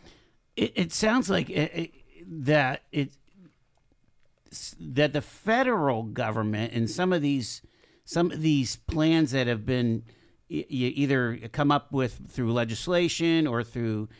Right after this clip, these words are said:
executive, um, you know,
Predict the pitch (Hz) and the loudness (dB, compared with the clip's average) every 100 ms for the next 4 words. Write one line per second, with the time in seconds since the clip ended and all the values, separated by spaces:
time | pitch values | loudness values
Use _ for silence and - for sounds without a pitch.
0 | - - 120 104 143 143 139 123 120 101 | -20 -8 -6 -2 -2 0 0 2 0 -2
1 | - 113 110 101 98 104 _ _ _ - | -4 -2 -2 -2 -6 -10 _ _ _ -6
2 | 117 110 107 | -2 -2 -4